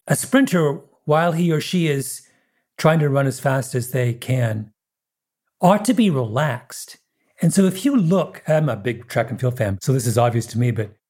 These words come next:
if you look today, you know, look at the hundred meter final at the World Championships two weeks ago, and look at the athletes in slow motion, the great ones, Shelly-Ann Fraser-Pryce, Jamaican sprinter, arguably the greatest sprinter of all time.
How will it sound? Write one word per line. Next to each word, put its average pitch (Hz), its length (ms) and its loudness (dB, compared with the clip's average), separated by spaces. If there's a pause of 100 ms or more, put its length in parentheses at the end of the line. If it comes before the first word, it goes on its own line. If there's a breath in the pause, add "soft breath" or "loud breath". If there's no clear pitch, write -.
(680)
if 226 300 2
you 269 160 4
look 190 320 0
today, 135 640 -6 (480)
you 135 80 0
know, 107 120 0
look 131 200 0
at - 60 -4
the - 80 -16
hundred 160 240 2
meter 127 140 -2
final 123 300 0
at - 60 -10
the 120 80 -4
World 123 220 -2
Championships 123 680 -4
two - 160 0
weeks 117 220 -4
ago, 98 180 -4 (640)
and 131 100 2
look 151 140 2
at 160 60 0
the 135 160 4
athletes 135 360 -2
in 107 120 -4
slow 117 240 -2
motion, 117 340 -2
the 117 60 0
great 165 280 2
ones, 98 380 -10 (460 soft breath)
Shelly-Ann 180 480 4
Fraser-Pryce, 113 720 -6 (840)
Jamaican 135 340 2
sprinter, 120 560 -2 (400)
arguably 139 300 2
the 127 100 0
greatest 120 260 -2
sprinter 127 220 -2
of 113 80 -4
all 110 100 -6
time. 107 320 -4